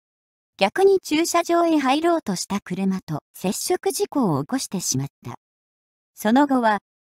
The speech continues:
俺とぶつけられた車の運転手に、警察が来るまでみっちりと説教され、警察が来たら、北で、整備不良で、こってりと絞られていた。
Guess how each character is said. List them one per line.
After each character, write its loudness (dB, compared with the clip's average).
俺 2
と 0
ぶ -2
つ -10
け -2
ら 2
れ 0
た 0
車 2
の 6
運 4
転 2
手 -4
に、 -4
警 2
察 -4
が 2
来 -4
る 6
ま 4
で -6
み 2
っ 0
ち -2
り -2
と -4
説 -6
教 0
さ -6
れ、 -4
警 2
察 -6
が 2
来 -16
た -2
ら、 -2
北 -6
で、 -2
整 0
備 0
不 -2
良 0
で、 -8
こ 0
っ 4
て 0
り -4
と -6
絞 -4
ら 0
れ -4
て -10
い -10
た。 -14